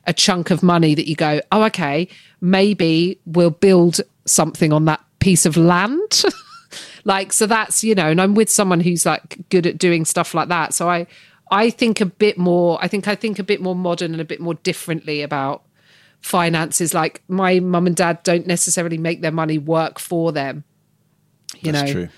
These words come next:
Speaker 1: So I was like, years ago, I was like, "Guys, why don't you buy a smaller house, um, or a bungalow and use the other half to buy a flat and rent it out, and then that passi-,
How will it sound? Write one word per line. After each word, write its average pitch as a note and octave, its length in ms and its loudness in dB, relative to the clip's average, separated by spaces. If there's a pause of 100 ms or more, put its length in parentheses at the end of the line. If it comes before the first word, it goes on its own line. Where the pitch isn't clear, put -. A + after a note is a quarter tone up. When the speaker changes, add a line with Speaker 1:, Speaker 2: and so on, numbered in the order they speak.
(300)
Speaker 1:
So F3 260 2
I F#3 140 2
was F3 220 0
like, D#3+ 400 -2 (120)
years G3+ 300 2
ago, D#3+ 220 2
I D3+ 80 0
was D#3 120 0
like, D#3+ 280 -2
"Guys, A3+ 420 2
why G#3+ 160 0
don't C#4 220 -4
you D#3+ 420 0 (560)
buy F3+ 220 2
a C#4 80 4
smaller D#4+ 360 2
house, G#3 720 -4 (880)
um, D#3+ 460 -2
or F3 160 0
a G3+ 40 -2
bungalow E3+ 720 0 (520)
and D#3+ 380 -4
use A#3+ 220 0
the A#3+ 120 2
other D#3+ 160 -2
half D#3 540 -2
to D3+ 580 -6 (440)
buy B3 180 0
a B3+ 80 -4
flat F#3+ 400 -2 (1080)
and F#3 260 -4
rent D#4+ 260 0
it - 80 -2
out, G3+ 400 -2
and G3+ 180 0
then G3 220 2
that G#3+ 220 -2 (120)
passi-, A3+ 380 0